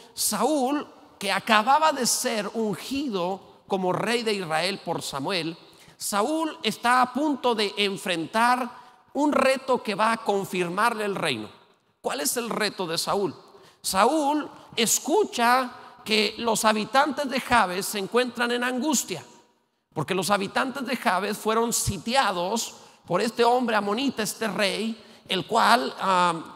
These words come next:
les amenaza con destruirles.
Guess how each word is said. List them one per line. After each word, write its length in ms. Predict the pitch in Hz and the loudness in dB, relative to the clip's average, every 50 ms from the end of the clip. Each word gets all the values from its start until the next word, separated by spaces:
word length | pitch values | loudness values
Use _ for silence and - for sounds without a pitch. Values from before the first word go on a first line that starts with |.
| - - - | -10 -10 -8
les 320 | 185 202 208 208 - - - - | -4 -2 -2 -2 -2 -4 2 2
amenaza 680 | 202 208 202 196 196 202 214 233 247 247 - 269 240 | 2 4 4 0 -2 -2 -2 -2 0 0 0 -2 0
con 220 | - - 220 208 180 | 0 0 0 0 0
destruirles. 960 | 202 202 - - - 185 196 233 247 226 175 170 156 165 196 185 - - | -4 -4 -6 -6 -4 -4 -2 -2 -2 -2 -4 -4 -4 -4 -4 -6 -6 -8